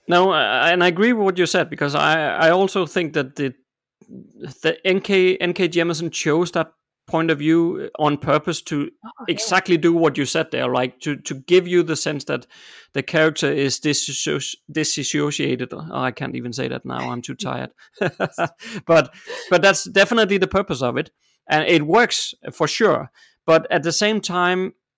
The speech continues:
Speaker 1: you know, if you're looking at it from a immerse-, immersion perspective, like, you
Speaker 2: Mm-hmm.
Speaker 1: wanna get in the body of the character, you wanna see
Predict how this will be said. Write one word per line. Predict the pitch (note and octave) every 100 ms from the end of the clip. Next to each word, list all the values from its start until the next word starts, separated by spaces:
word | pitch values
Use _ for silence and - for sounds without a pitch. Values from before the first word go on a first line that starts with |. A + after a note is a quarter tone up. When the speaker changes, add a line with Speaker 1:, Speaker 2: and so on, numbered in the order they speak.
| _ -
Speaker 1:
you | F3+
know, | E3+ -
if | - F#3+ F#3
you're | F#3
looking | G3+ B3+ C4 A3
at | F#3+
it | F#3
from | - F#3 E3+ E3 E3+ -
a | D3+ D3 D3 C#3+ - - _ _ _ _ - D3+ - _
immerse-, | - D#3 E3 F#3+ - - - -
immersion | D3+ F3 - C#3
perspective, | C#3+ - - - - B2+
like, | C3+ B2+
you | D3
Speaker 2:
Mm-hmm. | D3
Speaker 1:
wanna | E3+ F3
get | D3 E3 -
in | E3+ E3 E3+
the |
body | D3 D3+ D3+ D3+
of |
the | C#3
character, | C3 B2+ C3 -
you | C3+
wanna | D3+ D3+
see | - - F3 F3+ E3